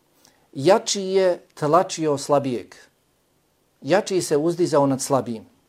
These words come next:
Živjeli smo tako sve dok nam Allah nije poslao poslanika, sallallahu alihi wasallame, čovjeka čije su nam porijeklo, istinoljubivost, povjerljivost i neporočnost dobro poznati.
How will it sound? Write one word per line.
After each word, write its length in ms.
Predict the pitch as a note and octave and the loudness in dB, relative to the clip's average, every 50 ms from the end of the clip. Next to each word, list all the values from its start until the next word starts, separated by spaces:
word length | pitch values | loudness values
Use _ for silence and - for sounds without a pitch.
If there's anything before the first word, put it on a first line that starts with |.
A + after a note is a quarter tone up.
| _ _ _ - - - - - - | _ _ _ -20 -20 -20 -20 -16 -12
Živjeli 540 | - C3+ B2+ F3 G#3 A3+ G#3+ A#3 A#3 G#3+ G3 | -10 -6 -4 -2 -2 -2 2 4 4 4 4
smo 220 | - - - E3+ | 2 -2 -4 -4
tako 400 | D#3 - G#3 A3 A#3 A3+ G#3+ G3 | 0 2 2 2 2 2 2 2
sve 220 | F3 F3 - A3+ A#3 | 2 2 2 4 4
dok 200 | G#3+ G3+ - - | 4 2 2 0
nam 180 | E3+ D#3+ D3+ D3+ - | -2 -2 -2 -4 -2
Allah 560 | - F#3 G3 G#3+ G#3 G#3 G#3+ A3 G#3+ G3 E3+ F3+ | 0 2 2 4 4 4 4 4 4 4 2 -2
nije 220 | G3+ G#3+ G3+ F3 | -4 -2 -2 -2
poslao 480 | - - F#3+ F#3+ F#3 - F3+ D#3+ D3+ D3 | 0 0 0 0 2 2 4 4 4 4
poslanika, 760 | - E3+ D3+ - - D3+ C#3+ D3 D#3+ F3 E3+ - F#3+ F#3+ F#3+ - | 2 0 2 2 0 0 0 -2 -4 -2 0 2 2 2 0 -2
sallallahu 600 | - - F3+ F3 D#3+ D3 C#3+ D3+ E3 D#3 C#3 D#3 | 2 2 4 4 4 4 4 4 4 4 4 4
alihi 380 | D3 C#3 C#3 D3 D#3+ C#3 C3 D3 | 6 6 6 4 2 0 0 0
wasallame, 540 | C#3 B2 - - C#3+ C3+ C3 B2+ A2+ G#2 G#2 - - - _ _ _ | 0 0 0 -2 -2 -2 -2 -2 -4 -6 -10 -14 -20 -20 _ _ _
čovjeka 680 | - G3 G3 G#3 G3+ G#3 G#3 G3+ G3+ - - G3 G3 G3 - - - - - - _ _ | 2 2 2 2 2 2 0 0 2 2 2 2 2 0 -4 -12 -20 -20 -20 -20 _ _
čije 260 | - - E3+ F3 D#3+ | -4 0 2 2 2
su 180 | C#3+ - - E3 | 2 0 0 0
nam 280 | D#3 D3+ C3+ B2 A#2 - | 2 2 2 0 -2 2
porijeklo, 640 | - D3 D3 D3 D3+ E3 F3 F3 F3 - D3 A#2 - - _ _ _ _ _ _ _ _ _ _ _ _ _ | 4 4 4 4 4 4 4 4 2 0 -2 -2 -2 -4 _ _ _ _ _ _ _ _ _ _ _ _ _
istinoljubivost, 1120 | - D#3 - - - E3+ D#3 D3+ C#3+ C#3 D#3+ F#3 E3+ E3+ D#3 A#2+ G#2+ G2 G#2 - - _ _ _ _ _ _ | -6 -6 -6 -4 -4 -2 0 0 2 4 4 4 4 2 0 0 -2 -6 -8 -12 -18 _ _ _ _ _ _
povjerljivost 880 | - D3 C#3+ C#3 E3+ F#3+ F#3 F#3 F#3 F3 C3 A2+ F#2+ - - - _ _ _ _ _ - _ _ _ | 0 2 4 6 6 4 6 4 2 0 0 0 -4 -6 -8 -14 _ _ _ _ _ -20 _ _ _
i 100 | - D#3+ | -4 -2
neporočnost 880 | C#3+ D3 C3+ C3+ - E3+ F#3 G3+ G#3 G3+ - - - E3+ D3+ C3+ - - - | 0 0 -2 0 2 4 4 6 4 4 2 -2 -4 -6 -6 -6 -8 -12 -2
dobro 300 | - D#3+ F3+ D#3+ D#3+ D3+ | 2 4 4 4 4 2
poznati. 580 | - - D3 C3 A2 A#2 G#2 F2 - - - | 2 0 0 0 0 -4 -10 -10 -12 -18 -20